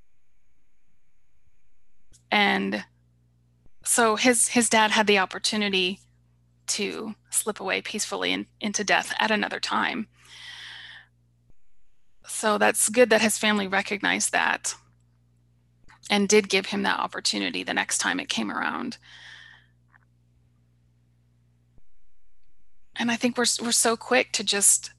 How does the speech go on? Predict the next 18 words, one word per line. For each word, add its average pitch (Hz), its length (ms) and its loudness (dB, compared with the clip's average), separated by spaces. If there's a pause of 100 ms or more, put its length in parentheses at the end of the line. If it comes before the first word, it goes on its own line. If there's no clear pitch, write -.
"Oh, 233 100 0
we 226 140 2
have 233 100 0
to 233 100 -2
go 226 100 4
to 214 60 2
the 214 80 0
emergency 208 500 2
room 190 220 -4
for - 200 -4
every 214 240 0
little 196 240 -4
thing." 202 400 -2 (500)
And - 560 0 (160)
if 220 160 -2
we 240 140 -2
could 254 180 2
embrace 196 800 0